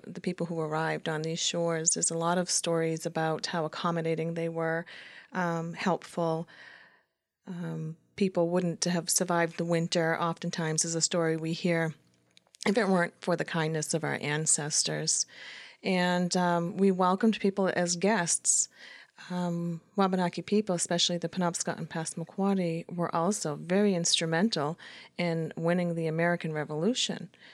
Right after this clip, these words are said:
um, for this country. They were very active, uh, participants in that. And as a matter of fact, George Washington himself gave credit to the Penobscots and Passamaquoddies, and in, in that time defined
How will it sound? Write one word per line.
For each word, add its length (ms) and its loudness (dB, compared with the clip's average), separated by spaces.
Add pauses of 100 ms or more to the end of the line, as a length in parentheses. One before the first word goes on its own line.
(280)
um, 360 -6
for 160 -2
this 200 2
country. 520 -6 (880)
They 160 0
were 120 -2
very 280 2
active, 500 -4
uh, 200 -6
participants 720 -2
in 200 -4
that. 440 0
And 100 -2
as 260 0
a 40 -4
matter 240 4
of 100 2
fact, 380 -2 (440)
George 340 2
Washington 500 0
himself 960 0 (360)
gave 260 4
credit 280 2
to 80 -2
the 80 -12
Penobscots 560 -2
and 80 -4
Passamaquoddies, 800 -2
and 160 0
in, 380 0 (160)
in 420 -2 (320)
that 260 2
time 540 2
defined 760 -2